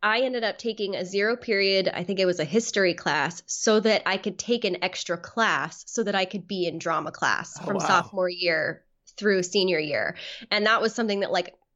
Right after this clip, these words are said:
Speaker 1: no one did, but I was like, "This is my calling. This is, this is what I'm here for on this
Speaker 2: Yeah, yeah.
Speaker 1: earth. Like, I need to be in an acting class." Um,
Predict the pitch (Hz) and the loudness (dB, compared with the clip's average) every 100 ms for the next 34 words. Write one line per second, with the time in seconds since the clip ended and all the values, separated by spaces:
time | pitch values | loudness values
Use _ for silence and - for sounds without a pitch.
0 | _ 190 202 208 208 190 170 175 170 - | _ -2 4 6 6 4 0 -2 0 0
1 | - - 214 185 180 180 156 151 196 208 | -2 -2 2 2 2 0 -2 -2 -4 0
2 | 233 247 247 320 480 466 220 196 208 302 | 0 2 2 4 4 6 4 2 -2 -4
3 | 294 - - 247 320 294 285 302 311 311 | -6 -10 -4 -4 0 0 4 4 4 4
4 | 523 539 466 349 196 123 - _ - 269 | 4 4 2 4 4 2 -4 _ -2 0
5 | 359 349 523 339 233 - 233 - 233 277 | 4 4 6 4 2 0 0 2 0 0
6 | 311 302 285 285 277 269 294 262 269 294 | -2 -2 -2 0 0 0 0 -2 2 2
7 | 175 - - - - - - 220 233 214 | 0 -6 -20 -20 -20 -20 -4 4 4 4
8 | 208 196 | 2 -4